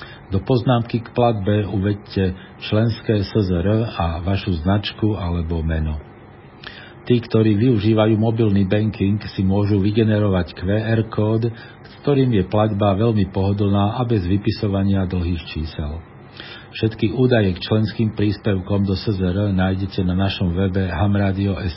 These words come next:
K v rubrike Slovenský zväz rádioamatérov. S Z R má aj svoj časopis Rádiožurnál, ktorý vychádza v elektronickej forme každý mesiac.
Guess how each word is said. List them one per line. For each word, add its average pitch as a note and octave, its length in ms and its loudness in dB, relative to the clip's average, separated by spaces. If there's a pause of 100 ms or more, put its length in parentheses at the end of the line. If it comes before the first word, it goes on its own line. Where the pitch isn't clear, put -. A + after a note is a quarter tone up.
K G#2+ 320 -2 (420)
v - 20 0 (120)
rubrike A#2 400 2 (100)
Slovenský G#2 560 0
zväz F2 240 -2
rádioamatérov. D#2+ 1120 -4 (1500)
S - 80 2
Z B2 80 6
R B2+ 240 6
má A#2 320 2
aj G#2+ 160 2
svoj F#2+ 160 2
časopis G#2+ 560 0
Rádiožurnál, A2+ 960 4
ktorý B2+ 320 4
vychádza G#2+ 480 2
v A#2 160 4
elektronickej A2 800 0
forme G2+ 320 0
každý F#2+ 400 0
mesiac. E2 480 -2